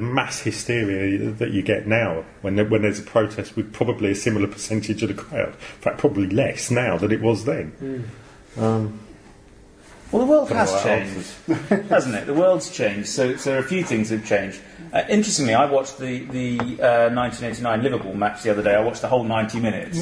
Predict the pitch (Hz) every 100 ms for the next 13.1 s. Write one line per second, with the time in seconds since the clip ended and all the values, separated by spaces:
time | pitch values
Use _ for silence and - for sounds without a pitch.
0 | 190 117 156 139 135 151 135 123 127 123
1 | 113 120 110 110 - 123 113 110 110 -
2 | - 107 - - - 143 151 147 - 208
3 | 156 131 131 143 107 98 90 95 107 -
4 | - - - - 127 120 120 123 - 135
5 | 131 131 123 120 120 - - - - -
6 | - - 202 - 113 92 95 95 90 87
7 | - 95 104 151 - - _ - - -
8 | 117 110 110 127 151 135 113 104 101 -
9 | - - 113 120 104 104 101 117 95 -
10 | 104 - - - - - 117 120 127 120
11 | 123 - 139 127 123 123 - 135 113 -
12 | - - 131 117 104 101 127 104 92 101